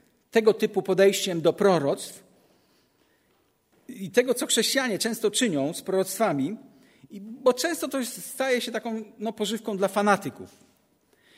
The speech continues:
I z tego powodu biblijne proroctwa zaczynają być ignorowane, lekceważone, jako zbyt skomplikowane.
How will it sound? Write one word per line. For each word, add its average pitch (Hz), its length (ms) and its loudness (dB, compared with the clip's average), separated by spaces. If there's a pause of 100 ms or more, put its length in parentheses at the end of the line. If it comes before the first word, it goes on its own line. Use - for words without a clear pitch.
(120)
I 170 100 -2
z - 80 -2
tego 320 180 -2
powodu 220 380 4
biblijne 240 420 2
proroctwa 240 500 0
zaczynają 220 440 -4
być 208 140 -4
ignorowane, 202 640 -2
lekceważone, 190 840 0 (840)
jako 196 240 6
zbyt 180 280 0
skomplikowane. 196 840 2